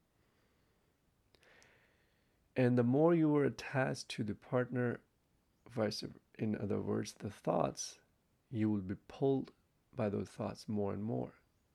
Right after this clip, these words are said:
The mind will go there while you're trying to enjoy the moment or get over that. And that's it.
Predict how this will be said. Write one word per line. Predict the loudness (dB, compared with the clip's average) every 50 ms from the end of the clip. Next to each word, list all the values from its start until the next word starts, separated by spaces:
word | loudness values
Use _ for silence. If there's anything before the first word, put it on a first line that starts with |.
| _ _ _ _ _ _ _ _ _ _ _ _ _ _ _ _ _ _ _ _ _ _ -6
The | -4 -2
mind | 0 0 0 -2 -2
will | -4 -4 -4
go | -2 -2 -2 -2 0
there | 0 -2 -2 -2 -2 -4
while | -6 -6 -4 -4 -4 -4 -4
you're | -4 -4 -4
trying | -6 -6 -6 -6 -6 -6 -6
to | -8 -8
enjoy | -8 -8 -6 -6 -6 -6 -6
the | -6 -6
moment | -6 -4 -4 -4 -4 -4 -6 -6 -6
or | -6 -6
get | -6 -4 -6 -6 -6 -4
over | -2 -2 -2 -2 -4 -6 -8
that. | -8 -10 -14 -16 _ _ _ _ _ _ _ _ _ _ _ _ _ _ _ _ _ _ _ _ _ _ _ _ _ _ _ _ _ _ _ _ _ _ _ _ _ _ -20 _ _ _ _ _ -8
And | -6 -6 -6 -6 -8 -14 -20 _ _ _ _ _ _ _ _ _ _ _ _ _ _ -10 -8
that's | -8 -8 -6 -6 -4
it. | -4 -6 -6